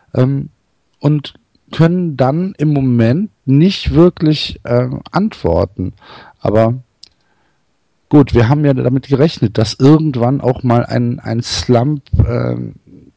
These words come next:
bei den Red Sox passieren wird, wenn die Offensive vielleicht mal nicht so klickt. Vielleicht war's das schon. Und wenn das,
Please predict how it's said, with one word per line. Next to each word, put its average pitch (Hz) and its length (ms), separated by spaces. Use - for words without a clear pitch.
bei 120 160
den 120 180
Red 113 180
Sox - 540
passieren 147 640
wird, 170 240
wenn 131 160
die 123 120
Offensive 123 600
vielleicht 120 460
mal 110 120
nicht 139 280
so 117 140
klickt. - 360
Vielleicht 113 560
war's 123 320
das 92 160
schon. 92 380
Und 101 180
wenn 107 220
das, 113 280